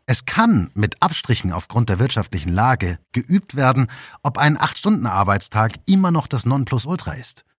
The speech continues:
Wir werden vielleicht im Laufe der Krise und danach Organisationen sehen, die sich wunderbar angepasst haben und sich verändern. Wir werden vielleicht feststellen,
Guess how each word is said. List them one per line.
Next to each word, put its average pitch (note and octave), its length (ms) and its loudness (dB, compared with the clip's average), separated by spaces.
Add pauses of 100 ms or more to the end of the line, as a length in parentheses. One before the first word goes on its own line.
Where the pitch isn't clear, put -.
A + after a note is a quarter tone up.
(320)
Wir C#3+ 100 4
werden G3 260 4
vielleicht D#3 360 0
im B2 80 4
Laufe C3 260 -2
der A2+ 120 0
Krise A#2+ 500 -4
und G2 160 -6
danach G#2 480 2
Organisationen G#2+ 840 0
sehen, C3+ 300 2 (400)
die A#2+ 80 -2
sich A#2+ 200 -2
wunderbar D3+ 440 4
angepasst C#3+ 520 -2
haben F2+ 300 -2
und A2 140 -8
sich A2 140 -10
verändern. A#2 440 -2 (580)
Wir D3 100 2
werden A3 200 4
vielleicht D#3 300 0
feststellen, B2+ 560 0